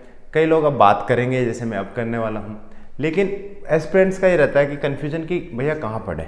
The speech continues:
देखो, जो clear cut रहता है, जिसके, जो अपने खुद decision ले सकता है। कई like ऐसे होते हैं जो छोटी-छोटी चीज़ों पे दूसरों पे dependent रहते हैं, और ये कोई गलत बात नहीं है। खु-, खुद का decision making सबका अपना vary करता है, कोई जल्दी decision ले लेता है, कोई late लेता है।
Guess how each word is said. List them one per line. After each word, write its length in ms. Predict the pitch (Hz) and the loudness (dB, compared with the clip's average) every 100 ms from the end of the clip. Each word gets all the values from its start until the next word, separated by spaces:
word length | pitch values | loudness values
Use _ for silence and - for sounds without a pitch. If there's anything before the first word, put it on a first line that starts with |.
| - | -2
देखो, 200 | 147 185 - | 0 0 -4
जो 360 | 131 120 180 190 | -8 -2 2 4
clear 260 | 170 175 175 | 4 2 2
cut 220 | 170 147 | 0 2
रहता 260 | 104 101 | 0 2
है, 380 | 110 104 - - - | 0 -2 -10 -14 -12
जिसके, 340 | 107 131 - 156 - - - 120 | -6 -6 -2 -4 -4 -12 -12 -6
जो 140 | 127 | -2
अपने 300 | - - 151 | -2 -2 -6
खुद 240 | 147 147 127 | -2 -2 0
decision 320 | 123 135 139 | -2 -2 -2
ले 180 | 127 95 | -2 -2
सकता 260 | 101 - | -6 -6
है। 140 | 76 - - - - - | -6 -8 -16 -18 -10 2
कई 80 | 175 | 4
like 140 | 180 | 4
ऐसे 220 | 165 170 | 2 2
होते 220 | 151 131 | 0 0
हैं 100 | 151 - - - 165 | -4 -6 -14 -12 -8
जो 60 | |
छोटी-छोटी 520 | 160 170 170 180 170 | -4 -2 -2 -2 -2
चीज़ों 300 | 170 135 139 | -4 -4 -4
पे 180 | 131 156 165 - - 120 | -2 -2 -4 -8 -12 -8
दूसरों 380 | 120 139 156 | -4 -2 -2
पे 100 | 139 | -2
dependent 440 | 123 - 90 95 85 | -2 -4 -4 -4 -6
रहते 200 | 73 90 | -6 -6
हैं, 60 | |
और 160 | 123 170 | -2 2
ये 80 | 185 | 4
कोई 180 | 190 165 | 6 6
गलत 240 | 143 147 | 4 4
बात 300 | 131 123 120 | 2 0 -2
नहीं 140 | 107 | -4
है। 80 | 135 - - - | -4 -8 -14 -14
खु-, 100 | - - | -12 -6
खुद 140 | 147 | -2
का 100 | 156 | 0
decision 380 | 139 127 135 147 | 0 -2 -2 -2
making 360 | 120 110 135 151 - | -2 -4 -6 -8 -6
सबका 320 | 120 - 131 | -6 -4 -6
अपना 280 | - 131 135 | -6 -6 -4
vary 300 | 110 104 113 | -2 -2 -2
करता 320 | 104 - 104 | -4 -6 -6
है, 80 | - - - - | -6 -8 -8 -2
कोई 280 | 117 117 - | 0 0 -2
जल्दी 260 | 107 104 127 | -2 0 0
decision 340 | 117 113 113 | -2 -4 -4
ले 120 | 107 | -4
लेता 220 | 104 101 | -4 -6
है, 60 | 127 | -8
कोई 140 | 120 | -6
late 260 | 98 85 80 | -6 -6 -6
लेता 280 | 76 - | -8 -10
है। 60 | 80 | -12